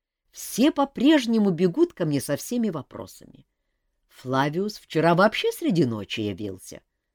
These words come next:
Твой непутевый ученик, товарищ Пассионарио, тоже на днях припёрся среди ночи со своими проблемами.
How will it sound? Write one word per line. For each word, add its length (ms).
Твой 220
непутевый 600
ученик, 500
товарищ 440
Пассионарио, 880
тоже 280
на 140
днях 340
припёрся 560
среди 320
ночи 320
со 160
своими 320
проблемами. 800